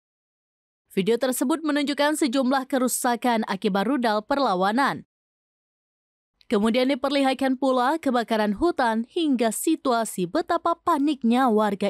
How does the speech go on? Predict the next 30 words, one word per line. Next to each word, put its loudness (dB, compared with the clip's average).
Israel -2
di -2
utara 0
ketika 0
roket-roket 0
Hizbullah -2
dengan 0
leluasa 0
menyerang. 0
Bahkan -2
dalam 2
video 0
kompilasi -2
berdurasi 0
tiga -2
menit 0
tujuh 0
detik -2
itu, -2
I -2
D -2
F -2
juga -2
memperlihatkan -2
betapa -2
mengerikannya 0
kekuatan -2
tempur 0
Hizbullah -2
yang 0